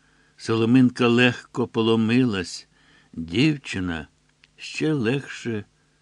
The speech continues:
залюбилась. Народна пісня, почута на Поліссі. Що ж можеш ти, надламана тростино?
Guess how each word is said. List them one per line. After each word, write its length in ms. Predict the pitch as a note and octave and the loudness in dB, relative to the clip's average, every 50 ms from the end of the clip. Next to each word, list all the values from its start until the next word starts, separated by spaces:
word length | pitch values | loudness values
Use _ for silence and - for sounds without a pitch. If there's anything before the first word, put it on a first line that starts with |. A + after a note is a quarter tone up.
| _ _ _ _ _ _ | _ _ _ _ _ _
залюбилась. 1200 | - E2+ D#2 D#2 E2 E2+ E2 D#2+ E2+ D2 C#2+ D2 D#2 D2+ D2 C#2 C2+ C2+ - - - - - - _ _ _ _ _ _ _ _ _ _ _ _ _ _ _ _ _ - | -14 -14 -10 -8 -8 -8 -8 -8 -10 -10 -10 -12 -12 -12 -12 -14 -16 -16 -16 -16 -16 -16 -18 -20 _ _ _ _ _ _ _ _ _ _ _ _ _ _ _ _ _ -10
Народна 480 | - G#2+ G#2+ G#2+ B2 A#2 G2+ G2+ G2+ | -6 -4 -2 0 0 -2 -2 -4 -8
пісня, 520 | F2 - G2+ G#2+ - - - A#2 C3+ C#3+ - _ _ _ _ _ _ _ _ _ _ _ | -8 -8 -8 -8 -8 -6 -6 -4 -4 -6 -8 _ _ _ _ _ _ _ _ _ _ _
почута 680 | - F2+ E2+ E2 - - E2+ F2 - - F#2+ F#2+ F#2+ F#2 _ _ _ _ _ _ _ _ | -12 -10 -10 -10 -10 -10 -10 -10 -8 -6 -8 -8 -8 -10 _ _ _ _ _ _ _ _
на 240 | - C#2+ F2+ F#2+ F2 | -14 -10 -8 -8 -8
Поліссі. 760 | - G#2 G#2 F#2+ D#2+ D#2 C#2+ - - - - - - - - - _ _ _ _ _ _ _ _ _ _ _ _ _ _ _ _ _ _ _ _ _ _ _ _ _ _ _ _ _ _ _ _ _ _ | -6 -6 -6 -6 -6 -8 -12 -14 -14 -14 -14 -16 -18 -20 -20 -20 _ _ _ _ _ _ _ _ _ _ _ _ _ _ _ _ _ _ _ _ _ _ _ _ _ _ _ _ _ _ _ _ _ _
Що 320 | - - - - F3+ G3 | -16 -8 0 2 2 4
ж 120 | F3 D3 | 4 2
можеш 640 | C3+ C3 C#3+ D#3+ E3+ F3+ E3+ C3+ A#2+ A2 - - - | 2 2 4 4 4 2 2 0 -2 -4 -4 -8 -12
ти, 360 | - - F#2+ E2+ D2 C#2+ - _ _ _ _ _ _ _ _ _ | -10 -8 -8 -8 -8 -10 -16 _ _ _ _ _ _ _ _ _
надламана 880 | A2 G2+ F#2+ F#2 F2+ E2+ F2 E2+ E2+ G2+ A#2+ A#2 A2 G#2 G2 F#2 F#2 F2+ | -8 -6 -6 -6 -6 -4 -4 -2 0 0 0 0 0 -2 -4 -4 -6 -8
тростино? 920 | F2 - E2+ E2 E2+ - - - - - D#2+ F2 E2+ D#2 D#2+ D#2 C#2 D#2 | -8 -10 -10 -10 -10 -10 -12 -14 -14 -10 -8 -8 -8 -8 -10 -12 -16 -18